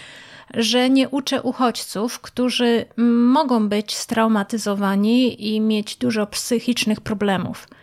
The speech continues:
Moimi uczniami są przedstawiciele różnych zawodów, począwszy od ogrodnika,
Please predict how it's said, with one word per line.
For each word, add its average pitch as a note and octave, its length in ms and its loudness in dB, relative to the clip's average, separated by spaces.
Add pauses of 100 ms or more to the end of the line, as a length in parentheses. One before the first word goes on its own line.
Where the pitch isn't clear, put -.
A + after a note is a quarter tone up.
(920)
Moimi D4 360 0
uczniami C#4+ 600 -2
są C4 400 2
przedstawiciele B3 1040 0 (380)
różnych A#3+ 420 2
zawodów, G#3 640 -2
począwszy A3+ 720 -4 (520)
od F#3+ 160 -12
ogrodnika, A#3 840 -2